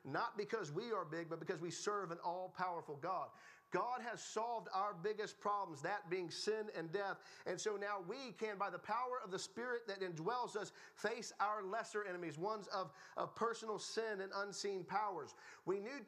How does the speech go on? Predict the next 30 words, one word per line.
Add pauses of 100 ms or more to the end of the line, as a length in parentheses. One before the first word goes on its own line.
need
to
this
morning
embrace
the
right (160)
kind
of
fear, (220)
fear (100)
of
God
and
not
fear
of
man. (840)
We
need
to
possess
the
right
kind
of
courage,
an (100)
absolute
trust